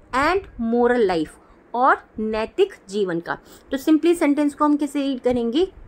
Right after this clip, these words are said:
कि सत्य, अ, सत्यनिष्ठा या फिर ईमानदारी वह पूर्णता है जिसे व्यक्ति तब महसूस करता है जब वह ईमानदार और नैतिक जीवन जीता है। Moral life यानी कि नैतिक जीवन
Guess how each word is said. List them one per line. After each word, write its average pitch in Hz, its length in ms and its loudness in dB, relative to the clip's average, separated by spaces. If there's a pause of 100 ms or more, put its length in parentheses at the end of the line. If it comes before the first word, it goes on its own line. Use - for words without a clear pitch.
(640)
कि 254 180 -4
सत्य, - 380 -8
अ, 214 280 -2
सत्यनिष्ठा 277 880 -2 (320)
या 226 60 -2
फिर 254 220 -2
ईमानदारी 240 760 0 (640)
वह 269 360 2
पूर्णता 330 680 4
है 247 340 -4
जिसे 285 480 -2 (220)
व्यक्ति 233 540 2
तब 339 120 4
महसूस 254 540 0
करता 202 300 -4
है 240 260 -4
जब 226 220 -4
वह 262 120 -2 (100)
ईमानदार 202 680 0
और 302 160 0
नैतिक 220 480 -8
जीवन 220 280 0 (340)
जीता 190 360 -4
है। 139 180 -12 (340)
Moral 240 340 2
life 302 340 0
यानी 240 160 0
कि 302 140 -4
नैतिक 214 380 -4
जीवन 233 380 0